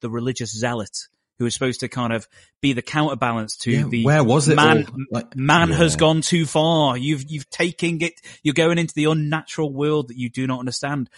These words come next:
Speaker 1: That is all good sci-fi, sci-fi themes that have been, you know,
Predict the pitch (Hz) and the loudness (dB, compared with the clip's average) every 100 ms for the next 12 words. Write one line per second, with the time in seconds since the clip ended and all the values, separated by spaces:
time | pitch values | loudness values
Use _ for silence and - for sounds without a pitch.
0 | - - 131 180 170 156 170 147 151 - | -20 -4 2 2 2 2 2 2 -2 -2
1 | - 147 151 - 139 131 120 _ _ _ | 0 0 0 0 0 0 -2 _ _ _
2 | - 147 143 139 135 131 127 120 _ _ | -4 -2 -2 0 0 0 0 -4 _ _
3 | - - 151 131 110 104 - 117 117 104 | -12 -4 -2 -2 -2 -4 -6 -8 -8 -6
4 | 120 117 110 _ _ 147 107 | -4 -4 -6 _ _ -6 -6